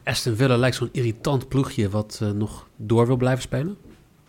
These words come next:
Die niet bereid is om, eh, zeg maar, eh, ehm, ja, die niet bereid is om, zeg maar, gewoon zomaar even zich over te geven. En, ehm,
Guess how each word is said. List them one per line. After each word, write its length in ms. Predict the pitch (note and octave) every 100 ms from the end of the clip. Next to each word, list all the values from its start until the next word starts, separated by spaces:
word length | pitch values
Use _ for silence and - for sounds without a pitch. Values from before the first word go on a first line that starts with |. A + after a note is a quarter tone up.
| _ - - - -
Die 240 | - G2 G2
niet 140 | G#2+
bereid 320 | G#2+ G2 F#2+
is 120 | G2+ -
om, 100 | G2+
eh, 160 | G2+ G2
zeg 200 | - -
maar, 180 | G2+ G2
eh, 1600 | G2 F#2+ G2 - _ _ _ - - - - - - - - G2 F#2
ehm, 120 | F2+ F2 F2+ F2 - - _ _ _ - - - -
ja, 140 | G2+
die 100 | F2
niet 120 | G#2 A#2
bereid 280 | A2 G#2
is 120 | G#2+ G#2
om, 100 | G2+
zeg 140 | G2+
maar, 80 | G2+
gewoon 260 | G#2+ G#2
zomaar 320 | G2 G#2+ G#2 G#2+
even 320 | - G#2 G2
zich 180 | G2 -
over 200 | B2+ -
te 80 |
geven. 340 | - G2+ F#2+ F#2 _ _ _ _ _ _ _ _ _ -
En, 380 | - G#2 G2+ G2+
ehm, 400 | G2 G2 G2 F#2+